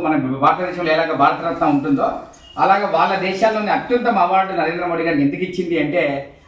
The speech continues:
ఆయన ఒక పెద్దన్నలా పాత్ర పోషిస్తూ ప్రపంచ శాంతి కోసము కృషి చేస్తున్నారు కాబట్టి ఇచ్చింది. ఆయన ఒక చిన్న ఉదాహరణ చెప్తాను, ఎక్కువసేపు మీ టైం తీసుకొని, పాపం మీరు పొద్దు నుంచి దీనిలో ఉన్నారు.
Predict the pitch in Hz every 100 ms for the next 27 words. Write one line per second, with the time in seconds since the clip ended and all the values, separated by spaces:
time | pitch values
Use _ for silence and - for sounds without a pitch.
0 | - 160 151 143 135 131 214 214 214 170
1 | 175 190 147 165 170 156 170 143 131 127
2 | - - _ - 139 208 226 214 - 185
3 | 202 190 185 185 175 151 160 156 170 175
4 | - 160 143 139 143 147 131 165 156 180
5 | - - - - - 208 196 165 143 139
6 | 185 240 190 202 208 190 180 180 156 190
7 | 185 175 151 151 156 160 - 160 143 143
8 | 143 131 131 151 151 139 139 139 131 127
9 | 127